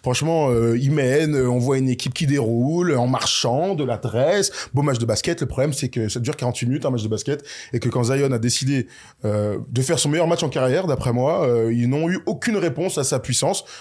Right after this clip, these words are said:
Il y a pas beaucoup de gens qui ont des réponses, euh, vis-à-vis de la puissance de Zion, mais en tout cas, on a cité un bon match de basket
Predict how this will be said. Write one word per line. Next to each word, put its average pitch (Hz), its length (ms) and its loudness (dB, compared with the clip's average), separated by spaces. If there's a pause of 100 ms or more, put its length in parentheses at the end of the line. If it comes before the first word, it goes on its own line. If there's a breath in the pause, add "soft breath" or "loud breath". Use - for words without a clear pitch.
(160 loud breath)
Il - 60 -12
y - 20 -8
a - 40 -12
pas 139 100 -2
beaucoup 143 180 -2
de 127 40 -2
gens 131 120 -2
qui 135 100 -6
ont 120 60 0
des 117 100 2
réponses, 113 380 -2
euh, 107 280 2
vis-à-vis 113 280 -2
de 123 60 0
la 113 80 2
puissance 117 260 -2
de 120 80 0
Zion, 123 220 2
mais 151 200 0 (240 loud breath)
en 135 60 0
tout 127 80 2
cas, 131 100 0
on 185 60 0
a 160 60 2
cité - 180 0
un 143 100 2
bon 143 180 2
match 202 180 2
de 165 80 0
basket 190 440 0